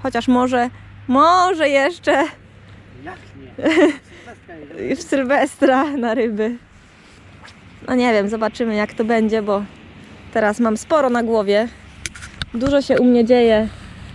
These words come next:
Speaker 1: e, na co dzień. Także mam bardzo mało czasu i weekendami również na to, żeby poświęcić się pasji.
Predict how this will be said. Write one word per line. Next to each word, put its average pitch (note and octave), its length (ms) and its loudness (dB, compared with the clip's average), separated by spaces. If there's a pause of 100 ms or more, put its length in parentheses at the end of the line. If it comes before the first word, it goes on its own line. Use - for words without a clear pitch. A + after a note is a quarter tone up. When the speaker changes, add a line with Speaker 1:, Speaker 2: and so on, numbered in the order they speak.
(380)
Speaker 1:
e, G#3 580 2 (840)
na A3 140 -2
co B3 220 2
dzień. A3+ 400 2 (1200)
Także A3+ 240 0
mam A#3 200 0
bardzo B3+ 280 0
mało A#3+ 260 0
czasu A#3+ 500 -2 (240)
i B3 80 -2
weekendami A#3+ 800 0 (480)
również A3+ 400 0
na A3+ 140 0
to, A3+ 120 -4
żeby A3 220 -2
poświęcić A3 560 -6
się A3+ 120 -4
pasji. A3 500 -2